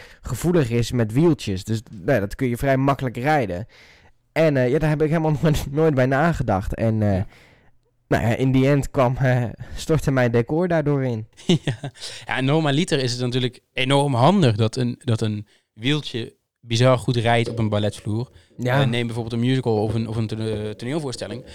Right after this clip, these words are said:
Speaker 2: Eh, toneelstuk heet dat best wel. Eh, of een toneelstuk, dat er, eh, een, een decor gewisseld moet worden. Dan is een wieltje natuurlijk echt dé oplossing, omdat het zo snel rijdt. Ik heb zelf, en daar ben jij ook bij geweest, eh, Kilian, Hans Klok in Blackpool,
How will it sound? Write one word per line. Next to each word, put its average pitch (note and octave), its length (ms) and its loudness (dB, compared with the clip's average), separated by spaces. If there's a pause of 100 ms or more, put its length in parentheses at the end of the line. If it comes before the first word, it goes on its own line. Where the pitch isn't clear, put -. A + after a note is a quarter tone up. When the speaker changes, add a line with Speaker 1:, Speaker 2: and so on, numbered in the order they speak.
(380)
Speaker 2:
Eh, G#2 220 2
toneelstuk G2+ 520 -2
heet F#2+ 140 -4
dat A2+ 140 -10
best - 160 -6
wel. A#2+ 140 -6 (300)
Eh, G#2+ 220 -2
of G#2+ 80 -6
een A2+ 60 -2
toneelstuk, C3 560 0
dat B2 280 0
er, A#2+ 200 -4
eh, G#2+ 420 2 (580)
een, A#2 220 -2
een A#2+ 180 -2
decor D3 520 2
gewisseld G#2+ 380 -6
moet G#2 100 -10
worden. A2+ 180 -4
Dan D3 120 -2
is A2+ 80 0
een A#2 100 0
wieltje C3 280 0
natuurlijk A2+ 340 -2
echt - 180 -10 (140)
dé B2+ 260 0
oplossing, B2+ 480 -2
omdat B2+ 140 -4
het A2+ 140 -10
zo C3 140 -8
snel A#2 280 -10
rijdt. A#2+ 320 -2 (680)
Ik D#3 140 -6
heb E3+ 120 0
zelf, G3 360 4
en C#3+ 140 0
daar C3 80 4
ben B2+ 100 6
jij B2 120 6
ook D3 100 2
bij A#2 140 2
geweest, A2 440 -2
eh, G2+ 120 -2
Kilian, G#2 440 -6 (300)
Hans C3+ 300 -6
Klok - 400 -6
in A2 300 -2
Blackpool, A#2 600 -4